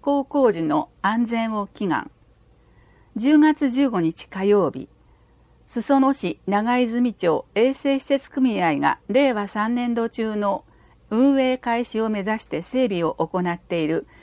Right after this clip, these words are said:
新火葬場整備工事の安全祈願祭が行われました。参加した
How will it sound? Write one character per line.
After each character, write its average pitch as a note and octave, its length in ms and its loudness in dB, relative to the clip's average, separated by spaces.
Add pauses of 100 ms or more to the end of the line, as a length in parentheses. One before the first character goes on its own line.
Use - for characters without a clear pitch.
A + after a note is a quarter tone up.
(160)
新 C#4 300 2
火 A#3 200 -4
葬 G#3 240 0
場 F#3 220 0
整 C4 240 0
備 C4 140 -2
工 B3+ 240 0
事 G3+ 140 -4
の D#3 220 0 (220)
安 A#3+ 200 2
全 C#4 240 2
祈 C4 160 -2
願 C4+ 220 0
祭 E3+ 260 -2
が C#3 180 0
行 E3 140 -4
わ D3+ 240 -6
れ B2+ 100 -6
ま A#2 120 -6
し - 100 -20
た。 - 180 -4 (800)
参 C4 260 0
加 C4 160 0
し - 100 -16
た A3+ 260 -2